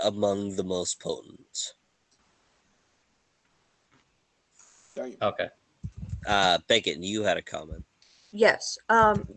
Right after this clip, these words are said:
Speaker 4: do you, I'm talking to Yonatan. Do you still have those gloves on by chance?
Speaker 3: I do.
Speaker 4: Uh, I'm gonna pull out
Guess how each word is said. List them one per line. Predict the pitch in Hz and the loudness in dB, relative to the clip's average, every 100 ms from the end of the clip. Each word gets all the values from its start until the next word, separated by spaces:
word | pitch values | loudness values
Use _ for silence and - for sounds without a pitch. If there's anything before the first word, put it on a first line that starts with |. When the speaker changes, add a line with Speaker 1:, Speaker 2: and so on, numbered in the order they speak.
| - | -12
Speaker 4:
do | - | -6
you, | 240 240 - | -4 -4 -2
I'm | 214 214 208 | -2 -2 -6
talking | - 214 214 220 | -2 0 0 -6
to | 196 | -8
Yonatan. | 180 170 165 170 - _ _ _ | -8 -8 -12 -18 -20 _ _ _
Do | 285 | -2
you | 381 | 0
still | - 392 | 2 2
have | 311 294 269 | 2 0 0
those | 247 233 226 | 2 2 0
gloves | - 185 170 | -4 -6 -4
on | 180 214 | -6 -8
by | 240 240 | -10 -12
chance? | - - 349 _ - - _ _ _ _ _ _ - | -14 -20 -20 _ -20 -20 _ _ _ _ _ _ 0
Speaker 3:
I | 104 | 2
do. | 95 95 120 180 - _ _ _ - | 2 0 -2 -4 -12 _ _ _ -14
Speaker 4:
Uh, | 214 214 | -6 -4
I'm | 202 | -2
gonna | 220 220 | -2 -4
pull | - 214 | -4 -2
out | 208 | 0